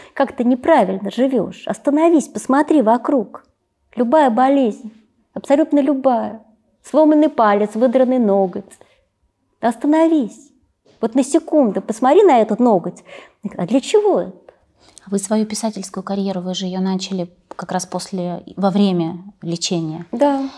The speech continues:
Speaker 2: На онкологию, то есть, по сути, вас болезнь туда привела.
Speaker 1: Да. Именно болезнь меня туда привела. И я, по-, я, понимаете, болезнь отдаётся человеку во благо.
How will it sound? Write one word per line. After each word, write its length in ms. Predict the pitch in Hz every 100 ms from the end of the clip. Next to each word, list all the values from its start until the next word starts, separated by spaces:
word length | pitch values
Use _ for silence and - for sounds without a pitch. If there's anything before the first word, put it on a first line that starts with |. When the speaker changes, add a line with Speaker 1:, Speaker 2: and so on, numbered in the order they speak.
| - _ _
Speaker 2:
На 100 | 185
онкологию, 520 | 190 185 202 269 220 175
то 80 |
есть, 160 | 185 185
по 60 | 185
сути, 240 | 214 208
вас 100 | 185
болезнь 380 | 175 208 190 160
туда 180 | 156 -
привела. 480 | - 175 165 160 160 _
Speaker 1:
Да. 320 | 233 254 247 - - - - _
Именно 260 | 285 330
болезнь 480 | 339 349 330 285 277
меня 240 | 262 254 254
туда 320 | 247 233 254
привела. 680 | - 262 240 214 202 208 - _
И 400 | - 233 247 247 - -
я, 240 | 226 233 247
по-, 180 | 247
я, 280 | 240 233 277
понимаете, 540 | 277 - 240 269 277 220
болезнь 420 | 233 277 269 233
отдаётся 420 | 214 233 254 247
человеку 320 | 220 240 240
во 160 | 208 220
благо. 540 | 208 208 180 170 202